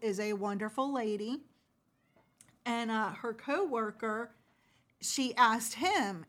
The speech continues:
if he had ever heard of the Duppy. Finally, our last stinking day, he got that knowing look and went,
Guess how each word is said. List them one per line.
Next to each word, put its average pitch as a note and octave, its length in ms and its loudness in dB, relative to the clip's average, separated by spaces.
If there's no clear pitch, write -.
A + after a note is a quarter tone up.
if B3 120 -2
he C4 140 -2
had A#3 80 4
ever A3+ 240 0
heard G#3+ 180 0
of F#3+ 100 -4
the F#3 100 -6
Duppy. G#3+ 540 2
Finally, G4 360 6
our D#4 260 12
last C4+ 560 8
stinking B3+ 480 4
day, A#3 420 10
he - 240 -4
got C4 240 8
that B3 260 4
knowing A#3+ 500 6
look A#3 240 0
and B3 80 -2
went, G#3 200 -2